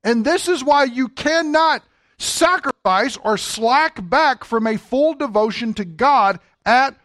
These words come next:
all times. The crowd is going to go in the other direction. They're going to.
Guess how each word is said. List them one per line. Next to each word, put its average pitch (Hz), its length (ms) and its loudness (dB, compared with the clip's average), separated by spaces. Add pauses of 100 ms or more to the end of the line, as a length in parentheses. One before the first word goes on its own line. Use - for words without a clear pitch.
(200)
all 226 460 0 (140)
times. 220 500 2 (200)
The 294 120 0
crowd 349 440 2
is 247 140 -4
going 302 260 0
to 285 60 -4
go 214 720 2
in 208 120 -2
the 214 120 -2
other 208 240 2
direction. 165 540 -2 (1300)
They're 269 140 2
going 262 420 2
to. 113 320 -12